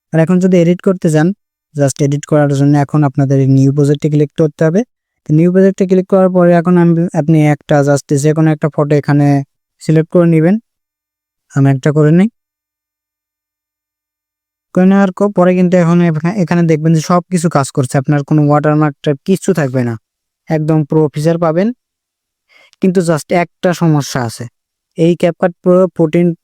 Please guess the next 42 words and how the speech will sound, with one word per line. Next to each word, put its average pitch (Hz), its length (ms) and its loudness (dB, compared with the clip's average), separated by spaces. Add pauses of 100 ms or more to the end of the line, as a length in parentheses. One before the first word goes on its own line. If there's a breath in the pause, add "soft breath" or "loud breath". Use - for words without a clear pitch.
পয়েন্ট 170 320 2 (160)
ফাইভ 156 160 0 (120)
পয়েন্ট 170 240 2
জিরো 151 220 2
ভার্সনে 165 360 -2 (500)
এখানে 156 200 -2 (120)
ইফেক্টটা 170 520 -2 (160)
কাজ 143 120 0 (100)
করবে 120 260 -2
না। 113 60 -4 (160)
just 123 240 -4 (440)
এই 131 140 0
যে 123 140 -2
ইফেক্টটা 160 420 -2
কাজ 160 180 -4
করবে 120 240 -2
না, 117 40 -8 (360)
ঠিক 196 160 2
আছে? 208 140 0 (440 soft breath)
এটার 185 300 2
জন্য 202 200 4 (340)
আলাদা 170 320 0
একটা 170 180 -4 (140)
উপায় 156 220 0
আছে, 147 200 -4
সেটা 147 240 0
আমি 139 160 0
আপনাদেরকে 135 320 0 (100)
বলে 135 220 2
দেই। 185 100 0 (540 soft breath)
তো - 140 -4
এটা 175 140 2 (220)
এক্সপোর্ট 165 300 -4
করে 143 200 2
দেখাই 127 260 0
just 131 260 -4
একবার। 139 200 -2 (1400)
এক্সপোর্টে 190 500 0
চাপ 165 200 0
দেওয়ার 170 200 2
সাথে 156 220 -2
সাথে 175 140 -2